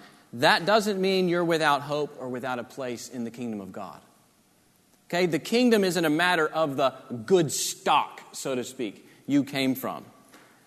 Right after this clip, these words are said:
but it's a matter of the Savior who makes you his own. Also, some of you are in marriage situations right now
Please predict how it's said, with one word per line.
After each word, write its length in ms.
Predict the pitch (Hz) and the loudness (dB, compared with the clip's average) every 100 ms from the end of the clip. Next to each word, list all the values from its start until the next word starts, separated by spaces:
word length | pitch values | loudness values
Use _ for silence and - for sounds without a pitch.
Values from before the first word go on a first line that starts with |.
| - | 0
but 140 | 160 | 4
it's 120 | 185 | 4
a 60 | 185 | 4
matter 320 | 180 202 208 | 4 6 6
of 140 | 180 147 | 6 4
the 80 | |
Savior 720 | 131 - 226 233 139 131 127 127 - | 0 0 2 2 2 -2 -2 -6 -6
who 120 | 180 | 0
makes 380 | 175 180 175 - | 2 2 -2 -2
you 120 | 180 | 0
his 180 | 151 143 | 0 -2
own. 340 | 143 131 92 - - _ _ _ _ _ _ _ _ _ _ _ _ _ - | -2 -4 -6 -14 -20 _ _ _ _ _ _ _ _ _ _ _ _ _ 2
Also, 460 | 185 240 - 196 | 6 6 6 4
some 240 | 180 214 247 | 4 4 2
of 120 | 233 | 4
you 160 | 214 208 | 4 4
are 80 | |
in 200 | 175 160 | 4 4
marriage 360 | 156 175 220 208 | 4 4 2 2
situations 680 | 180 156 170 156 143 156 131 | -2 -2 0 0 -2 -4 -6
right 380 | 131 151 170 156 | -6 -2 -2 -2
now 520 | 147 165 156 110 117 | -4 -2 -2 -2 -6